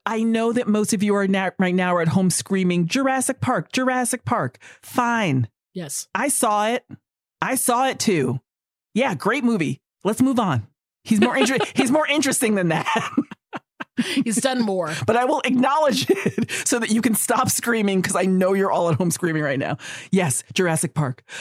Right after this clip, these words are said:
Speaker 1: Um, but yeah, he, he really is very interesting. Like, he voiced something in Rick and Morty, and, like, I don't know. He's just, he's, he's a beautiful New Zealand raised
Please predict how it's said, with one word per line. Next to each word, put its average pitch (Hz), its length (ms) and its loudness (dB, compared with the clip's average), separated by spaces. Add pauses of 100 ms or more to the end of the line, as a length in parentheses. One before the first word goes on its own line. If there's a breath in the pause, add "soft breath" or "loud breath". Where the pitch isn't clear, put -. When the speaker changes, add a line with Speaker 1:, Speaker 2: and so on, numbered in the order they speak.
(100)
Speaker 1:
Um, 151 400 0
but 185 120 0
yeah, 196 180 2
he, 254 440 0
he 233 160 2
really 208 320 2
is 139 280 0
very 143 240 0
interesting. 139 340 0
Like, 147 120 -2
he 226 80 0
voiced 202 400 0
something 240 280 0
in 151 160 0
Rick 160 180 -2
and 160 140 2
Morty, 196 560 0
and, 135 100 2
like, 135 260 -2
I 190 80 -2
don't 190 120 0
know. 139 80 2
He's 180 160 2
just, 208 240 -2
he's, 196 340 0 (380 loud breath)
he's 208 200 0
a 202 60 -4
beautiful 247 920 0
New 214 300 2
Zealand 247 420 0
raised 190 640 0